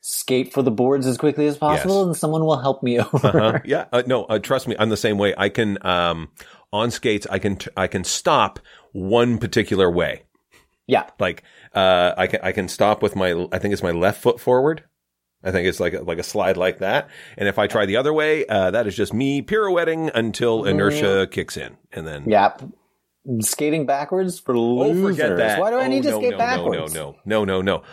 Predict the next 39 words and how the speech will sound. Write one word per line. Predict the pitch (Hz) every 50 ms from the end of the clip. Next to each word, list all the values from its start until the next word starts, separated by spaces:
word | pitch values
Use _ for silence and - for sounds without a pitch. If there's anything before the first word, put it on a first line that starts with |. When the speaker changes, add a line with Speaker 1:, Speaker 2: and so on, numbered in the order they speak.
| - -
Speaker 2:
Oh, | - 160 208 226 160
for | - - 147 139
defense. | 135 143 123 - - 160 214 285 349 - - - - - - - _ _ _ _ _ _ _ _
Speaker 1:
Uh, | - - - - - 160 135
<laughs> | - -
don't | 196 185 -
put | - 226 233
me | 233 202
on | 156 135
defense. | 120 120 101 - 113 95 87 85 135 -
Nothing | 147 156 - 175 160 208
is, | 131 -
I'm | - 135 139
not | 139 - -
gonna | - - 294 113
defend | 123 - - - 113 104 104
anything. | 98 95 95 - - - - - - - - - - - - _ _ _ _ _ -
I'm | - 120 110
gonna | 113 110 110 117
lie | 123 127 139 143 151 156 165 175 175
down | 151 160 151 147 143 143 143 139
as | 135 123 135
you | 135
come | - - 123 110
skating | 104 - - 127 120 113 117 113
towards | 104 113 107 110 107 101 90 -
the, | - 107 98
Speaker 2:
Exactly. | 95 90 82 87 87 - 113
Speaker 1:
the | 117
net | 117 131 139 139 - -
because | 143 123 117 117 101
I'm | 120 107 101
afraid | 95 - - - 147 143 151 151 135
you're | 139 123
gonna | 127 120 143 123
<laughs> | 120 110
run | 156 143
into | 131 113 139 135 120 - 165 156
me. | 143 156 170 175 160 - -